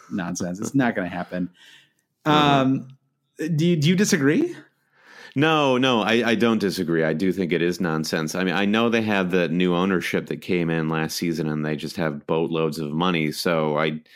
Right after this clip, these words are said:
Speaker 1: Who do they buy, really? You know, they bought, they bought Gylfi Sigurdsson and, and Theo Walcott.
Speaker 2: It's true. I,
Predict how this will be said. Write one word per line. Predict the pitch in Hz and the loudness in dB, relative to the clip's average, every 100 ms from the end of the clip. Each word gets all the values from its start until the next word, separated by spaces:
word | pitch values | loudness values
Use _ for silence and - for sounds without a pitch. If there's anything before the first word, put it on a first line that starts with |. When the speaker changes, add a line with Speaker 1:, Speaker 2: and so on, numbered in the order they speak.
| - - - - - - | -20 -20 -20 -20 -18 -10
Speaker 1:
Who | 143 247 | -2 0
do | |
they | 247 190 | 2 0
buy, | 117 123 175 101 | 0 0 0 -2
really? | 82 95 87 87 - - | -4 -4 -4 -6 -8 -6
You | 120 | -4
know, | 120 131 139 - 143 _ _ _ _ _ _ - | -2 -2 -4 -8 -14 _ _ _ _ _ _ -2
they | |
bought, | 143 196 175 | 0 0 0
they | 190 | 0
bought | 180 208 147 | 2 2 2
Gylfi | 180 185 160 | 0 0 -2
Sigurdsson | - 165 147 - - - _ _ _ _ _ _ _ _ _ _ _ | 0 0 0 -2 -8 -12 _ _ _ _ _ _ _ _ _ _ _
and, | 131 123 139 | -4 -4 0
and | 139 120 - | 0 0 -2
Theo | 170 175 | 0 2
Walcott. | 110 120 147 110 - - | 2 0 0 -4 -8 -10
Speaker 2:
It's | - 131 - | -6 -4 -4
true. | - 170 92 65 - | 0 2 2 0 -2
I, | 113 143 127 | 0 0 -2